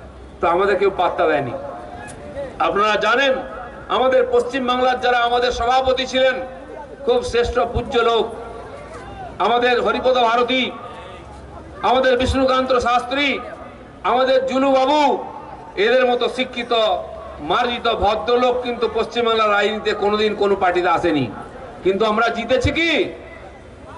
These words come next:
রাজনীতি ভদ্রলোকেদের জন্য নয়।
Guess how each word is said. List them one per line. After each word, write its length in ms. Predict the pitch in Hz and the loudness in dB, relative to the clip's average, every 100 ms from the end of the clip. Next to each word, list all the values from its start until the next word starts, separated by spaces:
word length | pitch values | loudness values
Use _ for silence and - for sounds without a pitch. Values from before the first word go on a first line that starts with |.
| - - - | -16 -12 -2
রাজনীতি 580 | 156 196 233 247 269 | 0 2 0 -2 -4
ভদ্রলোকেদের 760 | 254 175 - 240 240 226 220 214 | 0 0 2 2 2 2 4 2
জন্য 400 | 208 190 185 180 | 2 2 2 2
নয়। 340 | 180 160 123 | 4 2 2